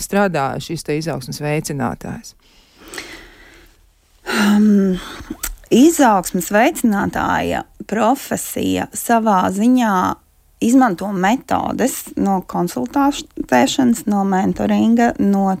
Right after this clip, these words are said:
Speaker 2: terapijas, no psiholoģijas. Ā, tas ir tāds prasmju apkopojums, ko izaugsmes veicinātāji izmanto. Mums nav, um, kā lai saka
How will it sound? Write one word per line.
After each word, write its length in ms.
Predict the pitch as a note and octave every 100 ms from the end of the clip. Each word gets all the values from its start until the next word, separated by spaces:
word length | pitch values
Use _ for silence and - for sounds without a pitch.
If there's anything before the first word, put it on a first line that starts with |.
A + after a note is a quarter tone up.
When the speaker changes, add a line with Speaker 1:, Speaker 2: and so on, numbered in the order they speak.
| -
Speaker 2:
terapijas, 800 | - F#3+ G3+ - - A3+ A#3+ A#3+ -
no 220 | G#3 G3
psiholoģijas. 1120 | - F3+ F#3 - G#3+ G#3+ A3+ G#3+ A#3+ C4 - - - - - - -
Ā, 120 | - G#3+ G3+
tas 220 | F#3+ -
ir 80 | B3+
tāds 300 | - F3 -
prasmju 480 | - G3+ B3+ - G#3
apkopojums, 1080 | - G#3 - F#4 G4+ - A#3 G#3 G3+ A3+ A#3+
ko 300 | - G#3+ G3+ F#3 F#3
izaugsmes 500 | - G#3 G3+ F3+ F3
veicinātāji 1200 | F#3+ G#3 - G3 F3+ - F#3 F#2 F#2 F#2 F#2 F2+ - _ -
izmanto. 760 | F#3 G#3 C4+ G4 F4+ A3+ G3+ B3+ - - - - -
Mums 280 | G3+ G3+
nav, 460 | - B3 C#4 C#4 A3+ -
um, 420 | G3+ G3 F#3 F#3+ F#3 F3+ - - -
kā 200 | - G#3
lai 80 | F#3+
saka 460 | - A3+ - F#3+